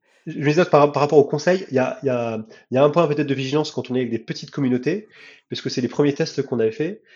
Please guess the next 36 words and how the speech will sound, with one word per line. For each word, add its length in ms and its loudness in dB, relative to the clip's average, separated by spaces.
C'est 120 -4
à 20 2
un 20 2
moment 120 6
donné, 100 8
on 20 -6
peut 140 2
co-créer 380 2
avec 200 -2
une 60 -4
dizaine 240 0
de 80 0
personnes, 500 -2
on, 120 -8
on, 340 -6
on 60 -6
tire 240 -4
déjà 260 2
beaucoup, 380 -6
beaucoup 240 -6
d'informations. 480 -4
Il 60 -10
n'y 40 -12
a 40 -20
pas 80 -14
besoin 120 -12
d'avoir 220 -12
forcément, 420 -10
euh, 60 -16
cinquante 360 -14
mille 140 -8
personnes 340 -8
pour 140 -20
commencer 300 -16
à 40 -20
co-créer. 400 -12